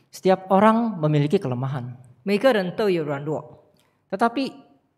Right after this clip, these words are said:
Speaker 1: jika kita lihat, itu tidak terjadi kepada Elia.
Speaker 2: 呃，我们看这个没有发生在以利亚身上。
Speaker 1: Karena dia sudah berlatih di dalam hal kekudusan.
Speaker 2: 因为他已经在圣洁上受训练了。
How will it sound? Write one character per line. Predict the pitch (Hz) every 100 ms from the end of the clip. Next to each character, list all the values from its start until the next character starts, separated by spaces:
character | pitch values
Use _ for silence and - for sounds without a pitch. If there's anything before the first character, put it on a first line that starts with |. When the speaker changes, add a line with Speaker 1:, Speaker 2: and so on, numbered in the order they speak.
| _ _ 147
Speaker 1:
jika | 147 170
kita | 175 233
lihat, | 254 202 -
itu | 175 240
tidak | 170 156 160
terjadi | 147 135 127 135 160 -
kepada | 135 131 123 139 135
Elia. | 123 117 120 - - _ _ _ _ _ _ _ _ _ _ _ _ _ _ _ -
Speaker 2:
呃， | 185 165
我 | 180
们 | 208 226
看 | 240 226 220
这 | 220
个 | 233
没 | 220 208
有 | 160
发 | 202 190
生 | 208 190
在 | 190 190
以 | 180 202 170
利 | 185
亚 | 165
身 | 147 160 156
上。 | 165 131 - - _ _ _
Speaker 1:
Karena | 170 185
dia | 202
sudah | 233 170 170
berlatih | 156 156 156 226 208
di | 143 135
dalam | 135 156 170 165
hal | 185 185
kekudusan. | 180 - 131 131 131 123 127 - - _
Speaker 2:
因 | 208
为 | 226 214
他 | 220 226 208
已 | 185
经 | 156 190 180 180 - _
在 | 214 190
圣 | 208 202
洁 | 185 165
上 | 160 180 170
受 | 190 175
训 | 165 180 170
练 | 151
了。 | 139